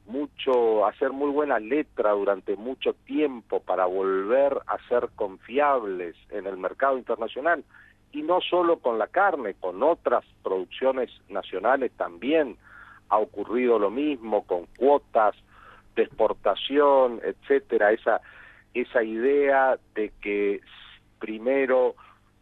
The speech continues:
tenemos que abastecer la mesa de los argentinos y luego exportar lo que sobra, eh, es al revés, digamos, eh, tenés que producir más para que alcance para la mesa de los argentinos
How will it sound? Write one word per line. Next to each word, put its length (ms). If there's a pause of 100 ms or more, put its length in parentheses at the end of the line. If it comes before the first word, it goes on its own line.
tenemos 500
que 500
abastecer 760
la 160
mesa 380
de 80
los 180
argentinos 1000
y 100
luego 680
exportar 640
lo 200
que 100
sobra, 540 (720)
eh, 220
es 200
al 120
revés, 340
digamos, 480 (160)
eh, 120
tenés 300
que 220
producir 600
más 380 (160)
para 240
que 140
alcance 640
para 260
la 80
mesa 300
de 100
los 140
argentinos 680